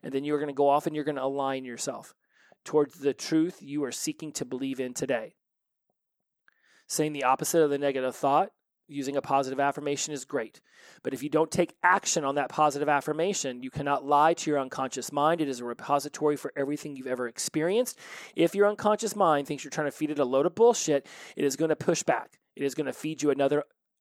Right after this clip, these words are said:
automatic negative thought because that's what the ego and the unconscious mind are serving you for dinner,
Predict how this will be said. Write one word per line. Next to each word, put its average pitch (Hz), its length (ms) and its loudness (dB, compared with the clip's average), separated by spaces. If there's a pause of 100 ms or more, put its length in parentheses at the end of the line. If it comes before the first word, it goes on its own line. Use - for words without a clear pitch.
(120)
automatic 143 400 2
negative 135 340 0
thought 170 320 4 (320)
because 135 240 -4
that's 139 240 0
what 143 80 -10
the 147 180 -14
ego 156 300 4
and 147 100 2
the 143 80 -2
unconscious 147 480 -2
mind 156 220 0
are 120 60 -10
serving 147 440 0
you 147 140 -6
for 156 140 -4
dinner, 156 360 0